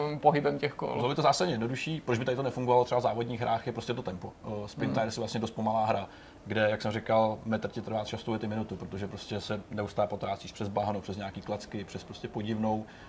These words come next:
Speaker 2: eh, šílenou přírodu, která ti neustále klade nějaký překážky do cesty. A v tom je ta krása, v tom je vlastně ta přitažlivost toho všeho, protože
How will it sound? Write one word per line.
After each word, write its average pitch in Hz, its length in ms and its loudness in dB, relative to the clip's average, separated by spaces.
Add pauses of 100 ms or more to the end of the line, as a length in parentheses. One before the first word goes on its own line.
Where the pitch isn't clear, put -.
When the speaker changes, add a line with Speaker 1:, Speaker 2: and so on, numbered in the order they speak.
Speaker 2:
eh, 104 260 4
šílenou 113 340 0
přírodu, 110 360 0
která 107 220 2
ti 113 60 -4
neustále 110 300 2
klade 107 180 2
nějaký 107 220 0
překážky 113 400 -4
do 107 80 -2
cesty. - 300 -10
A 85 40 -8
v - 60 -16
tom 131 120 0
je 143 60 2
ta 151 60 8
krása, - 340 0
v - 40 -12
tom 113 100 0
je 117 60 2
vlastně 117 240 -2
ta 135 80 4
přitažlivost 120 480 -2
toho 127 120 0
všeho, 107 260 -6
protože 101 360 0